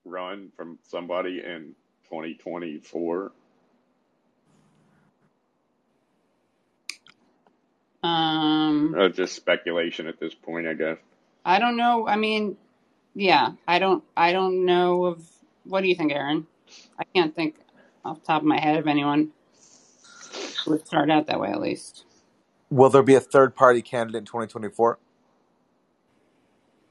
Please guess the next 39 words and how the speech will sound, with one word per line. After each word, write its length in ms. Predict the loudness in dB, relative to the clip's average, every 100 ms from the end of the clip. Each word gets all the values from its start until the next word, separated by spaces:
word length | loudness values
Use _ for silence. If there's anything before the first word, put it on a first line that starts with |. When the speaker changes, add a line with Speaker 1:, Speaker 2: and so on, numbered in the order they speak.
| _ _
Speaker 3:
Is 80 | -2
that 100 | 0
the 60 | 6
Speaker 1:
Yeah, 220 | 8 8
I 40 |
Speaker 3:
question? 20 |
Speaker 1:
mean, 160 | 6 2
a 60 | -2
viable 680 | 0 0 -2 -6 -14 -18 _
third 300 | -18 -18 -16
party, 360 | -16 -14 -14 -18
because, 300 | 2 6 6
Speaker 3:
Oh, 60 |
Speaker 1:
I 60 | 4
mean, 140 | 2
Speaker 3:
viable. 240 | -2 -4 -10
Speaker 1:
so 300 | -8 -4 -2
many 240 | -4 -6
people 420 | -8 -10 -10 -12 -12
hate 320 | -10 -10 -12 _ _ -18
the 80 |
Republicans 760 | -18 _ -8 -8 -8 -16 -18 -16
and 160 | -14 -14
the 40 |
Democrats. 800 | -12 -12 -10 -12 -12 -12 -12 -16 _
It 120 | _ -10
seems 160 | -6
Speaker 3:
Yeah. 120 | -6 -8
Speaker 1:
to 80 |
me 200 | -12 -10 -10
that 220 | -12 -12
there's 240 | -16 -14
a 60 | -14 -14 -4
possibility 760 | -4 -4 -8 -6 -2 -2 -6
for 160 | -8 -10
that, 240 | -8 -10 -10 -12
for 160 | -12 -6
an 60 | 2
opening. 480 | 2 2 -6 -10